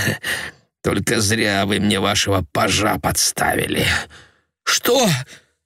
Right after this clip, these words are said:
Что?" в ужасе вскрикнула Лёля.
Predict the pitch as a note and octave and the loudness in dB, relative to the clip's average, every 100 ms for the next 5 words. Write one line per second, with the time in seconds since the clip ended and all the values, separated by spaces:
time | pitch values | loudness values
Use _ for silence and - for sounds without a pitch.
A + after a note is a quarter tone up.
0 | - - - _ F4 E4+ D#4 F#3 C#3+ - | -4 -2 -2 _ 2 4 4 4 2 -4
1 | - _ _ _ - F2+ B2 G#2 G#2+ - | -20 _ _ _ 2 4 4 4 2 2
2 | G#2+ - A2+ A#2 A#2 A#2 A#2+ B2 A2 F#2+ | 0 0 2 2 2 2 4 4 2 2
3 | - | -2